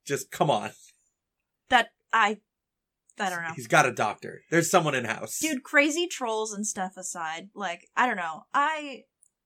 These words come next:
Speaker 2: I'm willing, I'm, I'm willing to, like, uh, what is it? Something disbelief.
Speaker 1: Suspend.
Speaker 2: Suspend.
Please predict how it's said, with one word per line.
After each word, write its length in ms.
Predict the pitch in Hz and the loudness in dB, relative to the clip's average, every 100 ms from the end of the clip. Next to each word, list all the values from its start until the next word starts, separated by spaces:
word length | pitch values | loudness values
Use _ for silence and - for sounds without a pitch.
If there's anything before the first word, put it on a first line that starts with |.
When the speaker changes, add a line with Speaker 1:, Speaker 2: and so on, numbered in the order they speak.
| _ | _
Speaker 2:
I'm 220 | 320 339 | 2 2
willing, 420 | 302 285 269 262 - _ _ _ | 0 0 -2 -4 -14 _ _ _
I'm, 100 | 359 | -10
I'm 1300 | 359 - - _ _ _ _ _ _ _ _ - 523 | -10 -20 -20 _ _ _ _ _ _ _ _ -6 -4
willing 380 | 392 349 320 302 | -2 -2 -4 -6
to, 140 | 302 254 | -2 0
like, 260 | 226 202 - _ _ _ _ _ _ _ _ _ _ _ - - | 0 -2 -4 _ _ _ _ _ _ _ _ _ _ _ -8 0
uh, 420 | 202 180 170 139 _ _ - | 2 2 0 -4 _ _ -14
what 140 | 240 | -10
is 120 | 269 | -10
it? 180 | 320 269 _ 202 _ _ _ _ _ | -10 -16 _ _ _ _ _ _ _
Something 440 | 214 226 226 220 | -16 -16 -14 -14
disbelief. 640 | 208 190 - 185 175 185 - _ | -10 -12 -12 -12 -12 -16 -20 _
Speaker 1:
Suspend. 720 | - 127 127 - 120 104 107 _ | -12 -8 -8 -2 -2 -2 -14 _
Speaker 2:
Suspend. 680 | - 302 - 320 220 156 | -12 -10 0 2 2 -2